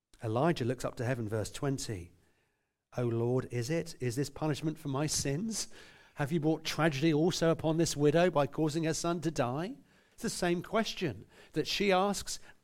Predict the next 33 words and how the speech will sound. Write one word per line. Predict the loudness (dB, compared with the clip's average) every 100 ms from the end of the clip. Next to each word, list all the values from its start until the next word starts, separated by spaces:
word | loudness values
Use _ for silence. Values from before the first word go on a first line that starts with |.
| -8
now | -4 -4
he | -4 -2 -2
asks. | -4 -8 -14 -12 -10 -10 -14 _ _ _ _ _ _ _ _ _ _
He | -4
doesn't | -2 -2 -4
know | -6 -6
either. | -4 -6 -8 -14 -20 _ _ _ _ _ _ _ _ _ _ _ _ _ _ _ _ _ _ _ -20 -20 -20 -20 _
But | -6 0
here's | 0 -2
what's | -6 -6
so | -2 -2 0
interesting | -2 -6 -10 -10 -10 -8
as | -8
I've | -8
scratched | -10 -10 -10 -8
my | -6
head | -4 -4
on | -4
this | -6 -8
this | -8 -8 -8
week. | -10 -10 -14 -20 _ _ _ _ _ -20 -20 -20 -20 -20 _
Neither | -2 0 0
the | 2 4
woman | 4 2 0 2
nor | 4 4
Elijah, | 4 2 0 0 -2 -4 -4 -8 -16 -14 -6
on | -4
the | -2
one | 0 0 0
hand, | -2 -6 -8 -8
has | -8 -6 -6
the | -6
temerity | -6 0 2 2 0 -6 -8 -8